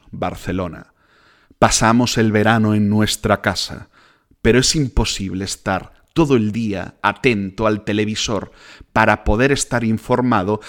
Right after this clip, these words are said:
de los tres millones doscientos setenta y ocho mil deportes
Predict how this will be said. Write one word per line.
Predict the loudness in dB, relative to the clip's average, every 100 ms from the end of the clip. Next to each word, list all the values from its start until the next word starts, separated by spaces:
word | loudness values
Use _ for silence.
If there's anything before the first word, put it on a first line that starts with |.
| 2
de | 6 8
los | 6 2 2
tres | 4 4 2 2
millones | 2 2 0 0 -2 -2 -4
doscientos | -2 -4 -4 -2 -2 -2 -2
setenta | 0 0 0 0
y | 4
ocho | 4 4 2
mil | 4 4 4
deportes | 2 2 0 0 -8 -8 -10